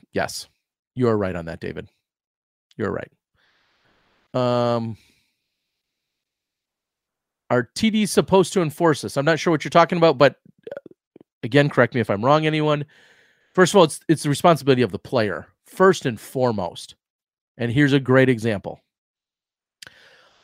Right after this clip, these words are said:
I am, next year, we'll just, we, we'll use this example. Let's just say, play pretend that right now,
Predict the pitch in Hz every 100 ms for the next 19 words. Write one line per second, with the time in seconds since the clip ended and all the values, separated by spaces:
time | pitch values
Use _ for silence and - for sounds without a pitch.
0 | _ _ _ 139 143 156 165 180 180 -
1 | 147 139 135 131 127 127 127 127 127 -
2 | 139 165 - 117 85 - - 131 135 _
3 | 139 139 - 127 139 175 156 156 127 107
4 | - - - 156 160 - 254 - - 143
5 | 135 - 135 143 135 117 107 104 147 156
6 | 113 92